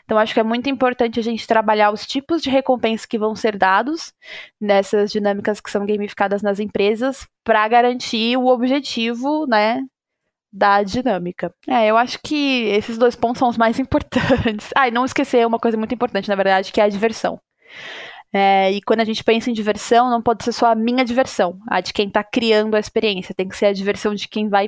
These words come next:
participar da experiência, então, dos públicos.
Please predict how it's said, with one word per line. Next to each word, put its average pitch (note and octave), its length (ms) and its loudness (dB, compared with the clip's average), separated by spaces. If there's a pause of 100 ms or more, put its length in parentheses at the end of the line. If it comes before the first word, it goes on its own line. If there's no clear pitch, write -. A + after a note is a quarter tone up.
(120)
participar G#3+ 580 0
da G3+ 80 0
experiência, G#3 800 -2
então, F#3+ 400 -2
dos G#3+ 160 -6
públicos. F#3 680 -8